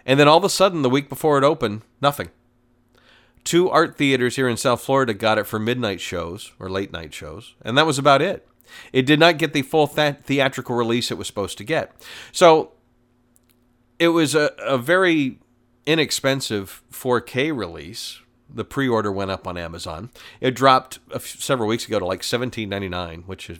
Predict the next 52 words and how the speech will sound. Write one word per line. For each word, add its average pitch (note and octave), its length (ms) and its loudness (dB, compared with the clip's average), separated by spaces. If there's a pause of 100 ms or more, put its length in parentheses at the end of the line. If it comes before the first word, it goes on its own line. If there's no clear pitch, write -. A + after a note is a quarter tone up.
(120)
you G2 120 -10
know F#2 140 -8
anything F2 300 -14
about D#2+ 200 -12
movies F#2+ 300 -6
these E2+ 140 -12
days, E2 160 -12
that's F#2 140 -12
pretty G2 220 -8
cheap - 280 -12
for D#2+ 140 -14
a D#2 40 -14
four D#2 240 -16
K. G2 380 -10 (880)
And D3 120 6
I D3 60 6
pre-ordered E3 440 4
it C3 100 0
from C3+ 140 0
Amazon, B2 520 0 (640)
and C3 140 0
I C3+ 40 2
got E3 340 2
an C3 260 -2
email G#2+ 580 -2
over A2 260 -2
a G#2+ 60 0
week C3 220 -2
ago F#2+ 300 -4
that G2+ 140 -4
Amazon B2+ 440 -2
said A#2 180 -4
it A2+ 40 -2
would G#2+ 120 -4
be G#2 100 -4
delayed G#2+ 560 -2
and G#2 120 -4
I G2+ 40 -2
wouldn't A2 320 -4
get G2+ 160 -4
it F#2+ 140 -6
till, G2 140 -6
like, F2+ 200 -6
Thursday. C#3+ 640 -6
It F#2 60 -8
was G2+ 100 -10
supposed G#2+ 200 -10
to - 60 -20
come G2 120 -6
out F2 100 -6
on F2 140 -8
Tuesday. - 560 -10